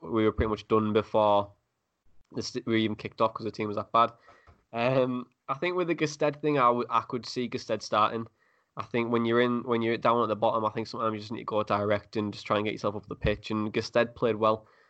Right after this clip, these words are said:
um, before the break that we had, and I thought, "You know what, let's just, just keep going." Um, the one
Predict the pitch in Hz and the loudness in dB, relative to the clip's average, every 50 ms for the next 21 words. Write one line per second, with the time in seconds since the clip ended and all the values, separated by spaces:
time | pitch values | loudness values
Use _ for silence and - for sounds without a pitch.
0 | _ _ - 113 107 107 104 101 101 101 - - - 107 107 107 104 104 104 98 | _ _ -4 0 2 2 2 2 0 -2 -2 0 2 4 4 6 6 4 4 2
1 | 104 107 104 101 101 98 101 110 110 110 104 - - 113 107 104 101 110 117 123 | 0 -2 -2 -2 -4 -6 0 2 4 4 4 2 -2 -6 -6 0 4 4 4 4
2 | - - _ _ _ _ _ _ - _ - 120 113 113 113 - 127 123 - - | 2 -2 _ _ _ _ _ _ -20 _ -8 -2 -2 -2 0 2 0 0 0 0
3 | 131 135 131 127 117 113 110 107 - _ 120 113 - - _ - 117 - - - | 0 0 2 2 2 0 -2 -4 -6 _ -10 -10 -10 -10 _ -16 -16 -14 -10 -8
4 | - 120 - - _ - 113 110 107 107 104 - _ _ _ _ _ _ _ _ | -8 -8 -8 -8 _ 0 2 4 4 2 0 -6 _ _ _ _ _ _ _ _
5 | - 113 110 107 104 107 107 117 117 127 139 143 147 143 139 135 | -2 0 2 2 2 2 0 0 2 4 4 4 4 2 0 -4